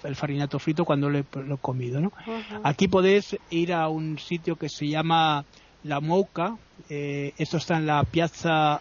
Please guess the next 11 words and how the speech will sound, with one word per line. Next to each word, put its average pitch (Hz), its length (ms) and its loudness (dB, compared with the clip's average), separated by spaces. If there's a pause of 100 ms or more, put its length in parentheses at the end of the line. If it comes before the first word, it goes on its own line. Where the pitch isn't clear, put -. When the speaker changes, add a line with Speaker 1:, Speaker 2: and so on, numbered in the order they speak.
(140)
Speaker 1:
mm, 147 360 -2 (640)
piazza 170 360 2
de 151 220 0
la 139 420 0 (140)
Vi-, 147 320 -4
de 139 220 -2
la 139 460 2
Vitolin-, 139 680 0
de 147 180 0
la 135 120 2
Vitolia, 175 560 0